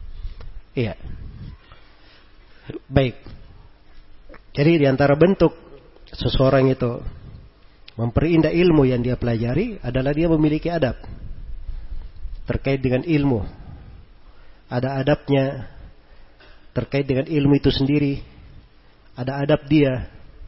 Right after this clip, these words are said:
kepada Allah yang memberi anugerah ilmu kepadanya. Ada adab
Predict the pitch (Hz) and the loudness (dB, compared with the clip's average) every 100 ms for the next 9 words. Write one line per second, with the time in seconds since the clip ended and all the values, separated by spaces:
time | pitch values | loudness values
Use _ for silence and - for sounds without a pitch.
0 | - - - - 143 135 135 131 143 131 | -18 -18 -10 -2 0 0 0 2 2 2
1 | - - - - - - - - - 131 | -4 -14 -16 -18 -16 -14 -14 -14 0 2
2 | 135 127 139 165 185 165 165 139 170 156 | 2 2 4 4 4 4 4 2 2 4
3 | 139 127 123 117 123 110 95 - - - | 4 2 0 0 0 -2 -4 -10 -12 -14
4 | - - - - - - 127 147 156 147 | -14 -12 -12 -12 -16 -8 -6 -2 0 2
5 | 143 | 2